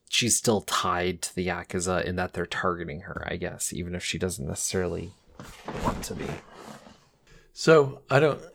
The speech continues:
Speaker 2: I, I don't have a lot more to say, actually. <laughs> I'm trying to remember, like, in the final issue.
Speaker 1: Yeah, well, I mean, the final issue is the cleanup issue at this point, where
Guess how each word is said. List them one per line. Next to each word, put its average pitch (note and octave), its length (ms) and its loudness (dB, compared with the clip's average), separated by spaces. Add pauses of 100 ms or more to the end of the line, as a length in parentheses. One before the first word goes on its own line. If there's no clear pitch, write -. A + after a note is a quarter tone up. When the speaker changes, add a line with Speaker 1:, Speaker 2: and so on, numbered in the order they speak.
(260)
Speaker 2:
I, - 100 2 (220)
I C3+ 140 8
don't F3 180 10
have B2+ 180 10
a A2 40 6
lot F#2 260 4
more F#2+ 160 -2
to E2+ 60 -4
say, F2 320 0
actually. - 800 -2 (180)
<laughs> - 180 -20
I'm C3 60 -10
trying A#2+ 180 6
to A2 60 4
remember, F2+ 500 0
like, D#2+ 240 -6
in F2 120 -8
the D#2+ 100 -8
final F2 460 -4
issue. E2 520 -4 (280)
Speaker 1:
Yeah, E3+ 320 10
well, A2+ 300 10
I B2 140 6
mean, B2+ 260 6
the C3 100 10
final D3 340 10
issue G#2 320 8
is F#2+ 360 8 (340)
the A2+ 120 6
cleanup F#2+ 520 2
issue - 440 2
at - 180 2
this G2 200 2
point, - 380 2
where F2+ 560 4